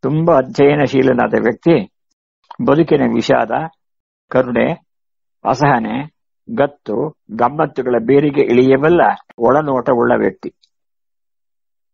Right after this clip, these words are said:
ಸಮಾಜದ ಗತಿಶೀಲತೆಯೊಂದಿಗೆ ಹೆಜ್ಜೆ ಹಾಕಬಲ್ಲ ವ್ಯಕ್ತಿ, ತನ್ನ ಹಾಸ್ಯ ಮುಖದ ಬರಹಗಳಲ್ಲಿ ಸಾಹಿತ್ಯದ ಸಂಪನ್ನತೆಯಿಂದ ವ್ಯಕ್ತಿ ಹಾಸ್ಯವನ್ನ ಉನ್ನತ ನೆಲೆಗೆ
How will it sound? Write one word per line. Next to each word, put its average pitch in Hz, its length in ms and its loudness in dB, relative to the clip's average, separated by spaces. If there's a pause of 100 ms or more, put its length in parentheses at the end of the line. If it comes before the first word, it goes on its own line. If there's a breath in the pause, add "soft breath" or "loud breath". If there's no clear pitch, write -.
(160)
ಸಮಾಜದ 147 460 0 (100)
ಗತಿಶೀಲತೆಯೊಂದಿಗೆ 139 960 0
ಹೆಜ್ಜೆ 113 280 -2
ಹಾಕಬಲ್ಲ 120 500 0
ವ್ಯಕ್ತಿ, 110 360 -4 (1080)
ತನ್ನ 131 240 -4
ಹಾಸ್ಯ 135 420 0
ಮುಖದ 143 200 0 (100)
ಬರಹಗಳಲ್ಲಿ 120 760 -2 (420)
ಸಾಹಿತ್ಯದ 160 640 2
ಸಂಪನ್ನತೆಯಿಂದ 135 880 -2 (680)
ವ್ಯಕ್ತಿ 139 400 0
ಹಾಸ್ಯವನ್ನ 110 540 -2 (600)
ಉನ್ನತ 160 380 -2
ನೆಲೆಗೆ 127 760 0